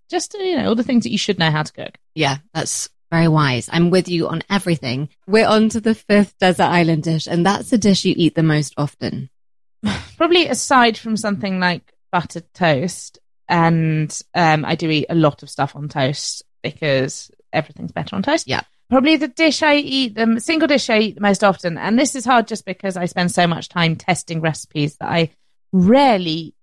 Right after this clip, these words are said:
Speaker 1: relatively rarely get to cook, you know, something repeatedly.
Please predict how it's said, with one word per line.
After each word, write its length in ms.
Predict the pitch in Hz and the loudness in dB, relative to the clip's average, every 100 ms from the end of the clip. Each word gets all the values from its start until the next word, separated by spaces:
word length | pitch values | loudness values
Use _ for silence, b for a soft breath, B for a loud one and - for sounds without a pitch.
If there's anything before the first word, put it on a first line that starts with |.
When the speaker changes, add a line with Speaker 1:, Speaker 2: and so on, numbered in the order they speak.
| _ _ _ | _ _ _
Speaker 1:
relatively 640 | 262 285 285 247 214 196 180 | 0 0 0 -4 -4 -4 -2
rarely 440 | 170 165 160 156 | 2 2 2 -2
get 300 | 170 165 - | -2 -2 -2
to 100 | - | -14
cook, 260 | - 165 - _ _ _ _ _ _ | -10 -8 -8 _ _ _ _ _ _
you 80 | 190 | 0
know, 160 | 156 | 2
something 520 | 147 160 151 156 143 143 | 0 -2 -4 -4 -4 -2
repeatedly. 760 | 143 180 165 156 143 139 143 | -2 -2 -2 -8 -10 -10 -10